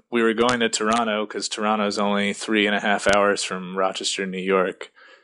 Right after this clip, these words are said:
So we were like, "Hey, could we crash at your place maybe? Or, like, maybe we'll find an Airbnb." And he was like, "Yeah, just come hang out with me."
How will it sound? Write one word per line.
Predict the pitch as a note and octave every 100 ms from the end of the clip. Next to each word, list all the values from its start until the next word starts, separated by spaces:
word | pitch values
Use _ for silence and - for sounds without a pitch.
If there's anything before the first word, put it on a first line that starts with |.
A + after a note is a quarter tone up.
| _ _ _ -
So | - G#2+ G2+ G2+
we | G2+ G#2
were | G#2
like, | G#2 G2+ G2
"Hey, | - B2 A#2
could | - G#2
we | G#2+ G#2+ G2+
crash | - G2+ G#2
at |
your | A#2 G#2+
place | - A#2 A2 -
maybe? | A#2+ A#2 A#2+ A#2+ A2+
Or, | G#2 G2
like, | G2+ F#2+ -
maybe | G2+ G#2
we'll | G#2
find | F#2+ G2+ G2
an |
Airbnb." | F#2+ G2+ G2+ G2 G2 G#2
And | G#2
he | A#2+
was | A2+
like, | G#2 G2
"Yeah, | D#3+
just | A2+ G2+
come | - C3 C3
hang | A#2 B2
out | A#2+ A#2
with | A#2
me." | A#2 A#2 A2